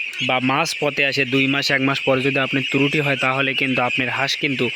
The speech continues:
কাঙ্ক্ষিত পরিমাণ বড় হবে না। আপনি যতই খাওয়ান, তাহলে কিন্তু কাজ হবে না। এই দিক দিয়ে কিন্তু আপনি কিন্তু লস হওয়ার সম্ভাবনা থাকে। আর একটা সমস্যা হচ্ছে, আপনি যদি ডিমের জন্য হাঁস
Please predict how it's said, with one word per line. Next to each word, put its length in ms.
কাঙ্ক্ষিত 420
পরিমাণ 440
বড় 240
হবে 220
না। 100
আপনি 240
যতই 360
খাওয়ান, 320
তাহলে 300
কিন্তু 260
কাজ 260
হবে 220
না। 120
এই 120
দিক 200
দিয়ে 120
কিন্তু 240
আপনি 220
কিন্তু 220
লস 280
হওয়ার 240
সম্ভাবনা 440
থাকে। 300
আর 180
একটা 260
সমস্যা 420
হচ্ছে, 220
আপনি 260
যদি 260
ডিমের 340
জন্য 240
হাঁস 280